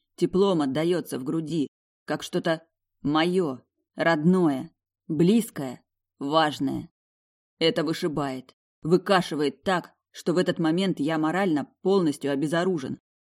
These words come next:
Почти физически становится больно. Хер пойми от чего. Но чувство в груди колет острыми кинжалами так, словно я что-то стремительно потерял или теряю.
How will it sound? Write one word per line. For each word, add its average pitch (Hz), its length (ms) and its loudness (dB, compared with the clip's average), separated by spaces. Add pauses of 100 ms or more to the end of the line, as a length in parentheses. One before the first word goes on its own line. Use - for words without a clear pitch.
(120)
Почти 170 340 0
физически 180 600 0
становится 143 540 -4
больно. 139 440 -2 (320)
Хер 156 320 0
пойми 170 380 2
от 143 120 -2
чего. 160 440 -4 (300)
Но 175 160 4
чувство 196 440 0
в 139 40 -4
груди 175 360 2
колет 180 460 0
острыми 151 420 0
кинжалами 165 680 0
так, 202 340 -2 (300)
словно 170 320 2
я 170 180 2
что-то 175 280 -2
стремительно 180 680 0
потерял 175 540 -2 (300)
или 180 200 4
теряю. 175 540 0